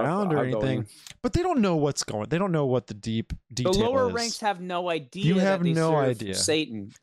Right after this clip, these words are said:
Speaker 2: Lucifer, the light bearer, is Satan,
Speaker 1: I know.
Speaker 2: homie.
Speaker 1: Well,
Speaker 2: Like,
Speaker 1: you
Speaker 2: you
Speaker 1: got
Speaker 2: can't
Speaker 1: Manly P. Hall, you got Albert Pike, you've got
Speaker 2: Yeah.
Speaker 1: all of these super thirty-third degree Freemasons that are
Speaker 2: Mm-hmm.
Speaker 1: saying these
Speaker 2: Mm-hmm.
Speaker 1: things in their books.
Speaker 2: Yeah.
Speaker 1: And,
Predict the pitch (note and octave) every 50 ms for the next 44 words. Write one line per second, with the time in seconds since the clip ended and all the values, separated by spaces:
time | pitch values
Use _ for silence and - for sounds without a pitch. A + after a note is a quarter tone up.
0 | _ _ C3+ D#3 G#3 G#3+ - A#3+ - - G#3+ G#3 F#3+ F#3+ F#3 F#3 G3+ G#3 G3+ F3
1 | D#3+ D3+ D3+ D3+ C#3+ - E3+ E3+ E3 - - - E3+ D3+ C#3+ B2 B2+ B2 B2+ B2+
2 | C3 C#3 C3+ C3+ C3+ C3 B2 - F3 F#3+ F#3+ G3 F#3+ F#3+ F#3 F3+ F#3+ F#3 E3+ E3+
3 | F3+ F#3+ F#3 F#3 F3+ - - F3+ F3 D#3+ D#3+ D3+ D3 C3+ C3 B2+ B2 C#3+ C#3 C3+
4 | C#3+ D3+ D#3 D3 D#3+ D#3+ D3+ - - C#3 C3 B2 A#2+ A#2+ B2 C3 C3 B2+ A#2+ C#3
5 | C3+ C3+ B2+ B2 C3+ D3 D#3+ F3+ F#3+ G#3 G3 F3+ E3 D3 D#3 D#3+ D#3+ E3 E3 D#3
6 | - - - - - - C#3+ D#3+ E3 - - E3+ E3 E3 E3 E3 D#3+ - _ _
7 | - C#3 C#3 D3 D#3 D#3+ D3 - - D#3 D#3 D#3 D#3 D#3 D3+ C3+ C3 A#2 G#2+ B2+
8 | B2+ C#3 C#3+ D3 D3 D3+ C#3 - - - C#3 C3+ C#3+ C#3+ C3+ C3 B2+ C#3 C3+ -
9 | - C#3 C#3 C#3 A#2+ A#2+ A#2+ A2+ B2+ C3 B2 - - - C#3 D3+ E3+ F3+ F3 E3
10 | E3 E3 D#3 - B2 C3 C#3+ D3 C#3 C#3 C3+ A2+ B2 A#2+ A#2 A#2+ B2 B2+ A2+ A2
11 | A2 A2 G#2 G2 - - - - - - _ _ _ - - - - _ _ _
12 | _ - B2+ B2+ B2 B2+ A#2+ A2 G#2+ G#2+ G#2+